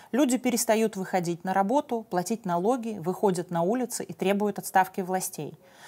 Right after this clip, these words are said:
Вы скажете, это противоправно? Нет, все эти права предоставлены Конституцией. Право на выражение своего мнения, право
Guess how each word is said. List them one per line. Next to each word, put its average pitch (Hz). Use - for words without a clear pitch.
Вы 247
скажете, 254
это 233
противоправно? 233
Нет, 226
все -
эти 190
права 196
предоставлены 175
Конституцией. 214
Право 170
на 160
выражение 160
своего 190
мнения, 156
право 190